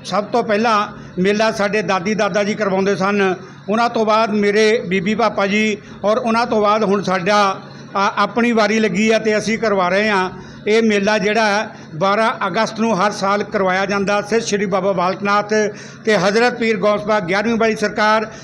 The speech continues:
ਔਰ ਇਹ ਮੇਲਾ ਜਿਹੜਾ, ਅ, ਮੇਰੇ ਬੀਬੀ ਪਾਪਾ ਜੀ ਚੌਧਰੀ ਸਵਰਨ ਚੰਦ ਬੱਦਣ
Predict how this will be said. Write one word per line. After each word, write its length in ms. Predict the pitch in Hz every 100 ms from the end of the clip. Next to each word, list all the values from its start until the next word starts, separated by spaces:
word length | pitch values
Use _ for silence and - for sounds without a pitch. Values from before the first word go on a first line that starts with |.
| -
ਔਰ 160 | 214 233
ਇਹ 240 | 254 240
ਮੇਲਾ 380 | 226 214 214 226
ਜਿਹੜਾ, 480 | 202 220 233 208 214 - - - 214 214
ਅ, 60 | 202
ਮੇਰੇ 240 | 220 226
ਬੀਬੀ 320 | 185 214 240
ਪਾਪਾ 340 | 247 226 226 220
ਜੀ 120 | 226
ਚੌਧਰੀ 380 | 226 220 233 233
ਸਵਰਨ 280 | 196 202
ਚੰਦ 200 | 202 208
ਬੱਦਣ 460 | 180 202 180 247